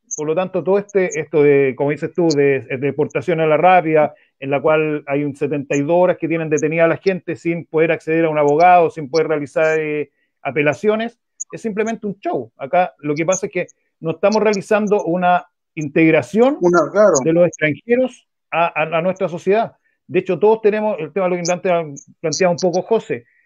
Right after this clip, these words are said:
Speaker 1: El tema acá, se habla mucho en Santiago, "Oye, es que yo voy al consultorio, pero está lleno de extranjeros y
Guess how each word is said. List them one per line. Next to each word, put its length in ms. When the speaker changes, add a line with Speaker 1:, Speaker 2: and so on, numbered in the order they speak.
Speaker 1:
El 160
tema 160
acá, 400
se 100
habla 160
mucho 240
en 60
Santiago, 340
"Oye, 180
es 40
que 120
yo 100
voy 40
al 80
consultorio, 560
pero 280
está 200
lleno 220
de 80
extranjeros 720
y 340